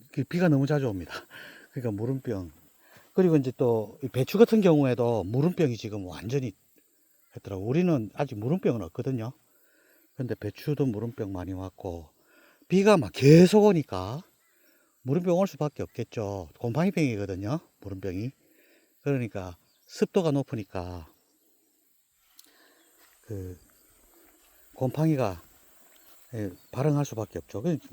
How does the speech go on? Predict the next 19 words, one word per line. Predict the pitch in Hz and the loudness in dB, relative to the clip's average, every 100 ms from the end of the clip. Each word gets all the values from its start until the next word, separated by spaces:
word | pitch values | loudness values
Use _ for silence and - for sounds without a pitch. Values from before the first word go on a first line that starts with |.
| - _ | -20 _
배추밭이 | - 127 175 202 - - | -6 -4 -2 -2 -4 0
전국적으로 | 190 247 - 151 127 110 | 4 4 0 -2 -2 -6
지금 | 110 92 | -6 -8
안 | 87 | -8
좋다고 | - - | -10 -10
그러더라고요. | 107 101 95 80 90 131 - _ _ - - - _ _ _ _ - | -10 -10 -10 -12 -12 -14 -16 _ _ -20 -20 -20 _ _ _ _ -12
아무튼 | 101 110 - 107 92 - _ _ _ - - _ - | -10 -10 -8 -10 -10 -16 _ _ _ -20 -20 _ -12
그렇습니다. | 110 - 87 - 85 95 - - - _ | -10 -10 -12 -12 -14 -14 -20 -20 -20 _
근데 | - 190 | 0 0
지금 | 151 165 147 | -2 -2 -2
밑둥은 | 127 233 233 143 | -4 -6 -4 -6
정말 | 92 135 | -4 -4
좋습니다. | 175 - 82 - - _ _ _ | -4 -8 -14 -20 -20 _ _ _
보세요. | - - _ _ _ _ _ _ _ _ | -20 -20 _ _ _ _ _ _ _ _
저기 | 113 85 | -16 -16
보세요. | - _ _ _ _ _ _ _ _ _ _ _ _ _ _ _ _ | -18 _ _ _ _ _ _ _ _ _ _ _ _ _ _ _ _
이 | 85 - | -20 -18
대단하지 | 78 87 101 117 92 | -18 -10 -8 -8 -10
않나요? | 82 71 - | -18 -20 -20